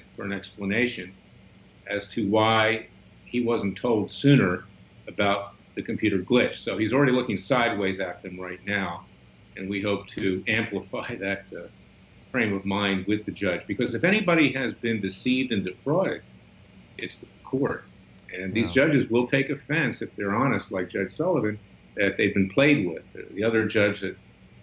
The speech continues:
Speaker 1: I like over there is Royce Lamberth, and he'll use the word trifle. "Don't trifle with my court."
Speaker 2: Right.
Speaker 1: And flout, or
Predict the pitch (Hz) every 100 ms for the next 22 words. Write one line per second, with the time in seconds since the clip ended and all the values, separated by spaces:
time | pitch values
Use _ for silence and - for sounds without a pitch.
0 | - - 101 107 110 113 104 95 90 90
1 | 98 101 98 92 107 107 - 113 131 139
2 | 104 101 - - - - - - - 101
3 | 117 113 107 110 98 95 - - - -
4 | - - - - - - 151 147 - -
5 | 110 120 120 131 135 135 104 - - 101
6 | 107 104 95 - 123 - - - - -
7 | - - - - 101 104 104 95 95 95
8 | - - - 131 127 - -